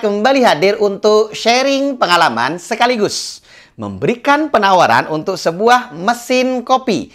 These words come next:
ya, atau espresso machine home use, rumahan,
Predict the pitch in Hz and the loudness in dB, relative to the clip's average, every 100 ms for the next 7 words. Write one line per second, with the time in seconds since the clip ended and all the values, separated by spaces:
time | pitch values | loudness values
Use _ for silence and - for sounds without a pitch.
0 | _ 76 117 - 123 135 165 160 143 - | _ -2 -2 0 -2 2 2 2 -4 0
1 | 202 233 240 202 170 214 240 - - _ | 0 2 -2 0 2 2 0 -8 -20 _
2 | - 247 262 262 269 208 - - - 151 | 2 4 4 2 2 2 -2 -16 -12 -2
3 | 208 220 214 185 123 147 226 | 0 2 0 0 2 2 0